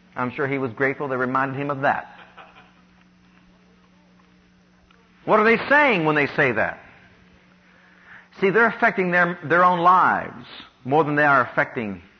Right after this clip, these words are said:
God. God knows he made all that. But what they're saying is this. They're men. Lord, you're God. You made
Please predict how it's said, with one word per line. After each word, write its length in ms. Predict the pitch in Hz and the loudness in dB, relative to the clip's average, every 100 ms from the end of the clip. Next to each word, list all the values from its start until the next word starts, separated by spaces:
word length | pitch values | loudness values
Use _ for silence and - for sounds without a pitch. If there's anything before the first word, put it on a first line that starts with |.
| 113 | -2
God. 360 | 139 120 101 | 2 4 2
God 260 | 127 156 123 | 2 2 2
knows 220 | 156 127 | -4 -4
he 100 | 104 | -8
made 180 | 98 98 | -10 -8
all 180 | 92 85 | -8 -10
that. 280 | 85 - _ - - _ _ _ _ _ _ _ _ _ _ _ _ _ | -12 -14 _ -20 -20 _ _ _ _ _ _ _ _ _ _ _ _ _
But 160 | 123 135 | -8 -2
what 180 | 151 | -2
they're 100 | 151 - | -2 -6
saying 200 | 160 123 | -6 -6
is 100 | 110 | -6
this. 220 | 127 - - - _ _ _ _ _ _ _ _ _ _ _ _ _ - | -8 -8 -20 -20 _ _ _ _ _ _ _ _ _ _ _ _ _ -18
They're 280 | 95 123 | -6 -4
men. 420 | 131 131 92 85 80 - _ _ _ _ _ _ - - _ _ | -4 -6 -8 -12 -18 -20 _ _ _ _ _ _ -20 -20 _ _
Lord, 280 | 104 95 95 | -14 -12 -10
you're 140 | 95 | -10
God. 300 | 82 104 90 - - _ _ _ _ _ _ _ - - - _ | -10 -14 -14 -14 -18 _ _ _ _ _ _ _ -20 -20 -20 _
You 140 | 120 135 | -8 -6
made 260 | 117 95 | -6 -8